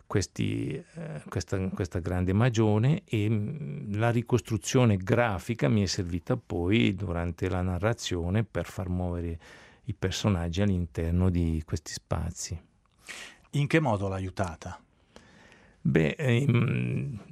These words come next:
Speaker 1: bisogna immaginarsi che, di-,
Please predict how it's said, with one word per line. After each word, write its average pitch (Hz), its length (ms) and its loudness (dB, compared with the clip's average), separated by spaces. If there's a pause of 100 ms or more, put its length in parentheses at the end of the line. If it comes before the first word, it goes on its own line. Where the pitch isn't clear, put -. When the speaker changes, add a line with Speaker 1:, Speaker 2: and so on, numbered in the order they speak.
(140)
Speaker 1:
bisogna 127 440 2
immaginarsi 117 720 2
che, 139 840 -2 (340)
di-, 107 340 -6